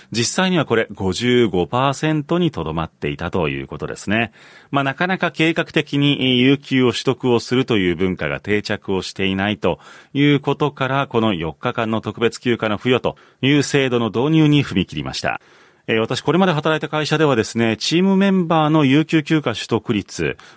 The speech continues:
まあ、これが、あ、チームのマネージャーですね、の業績評価に大きく影響すると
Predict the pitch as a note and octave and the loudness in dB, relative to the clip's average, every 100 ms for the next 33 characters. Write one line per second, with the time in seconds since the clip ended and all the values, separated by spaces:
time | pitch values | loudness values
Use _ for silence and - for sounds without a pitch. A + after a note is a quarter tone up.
0 | _ C#3+ D3 F3+ F#3 G3 C3+ B2 - D#3+ | _ -2 2 2 4 2 2 2 0 0
1 | C3+ F#2+ E2 G2+ C#3 E3+ E3 D#3 - A#2 | 2 0 0 0 2 2 2 0 0 0
2 | B2 - C#3+ C3 A#2+ G2 A#2+ C#3 - C#3+ | 0 -2 0 2 2 2 2 0 0 -2
3 | B2+ A2 B2 D3+ D#3+ - G2 F#2 - F2+ | 0 0 0 0 0 0 2 2 0 -2
4 | - F2 - | -4 -6 -6